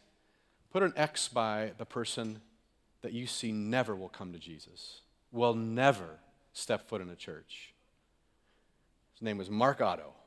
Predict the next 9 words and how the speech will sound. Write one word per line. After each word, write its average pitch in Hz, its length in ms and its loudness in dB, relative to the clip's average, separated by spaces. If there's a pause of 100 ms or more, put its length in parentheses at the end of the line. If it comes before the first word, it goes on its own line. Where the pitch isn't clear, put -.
(3250)
So 156 400 12
I 151 280 12
took 151 260 2
it 156 60 4
upon 147 280 6
myself 143 380 4
to 139 80 0
go 123 200 8
after 113 500 6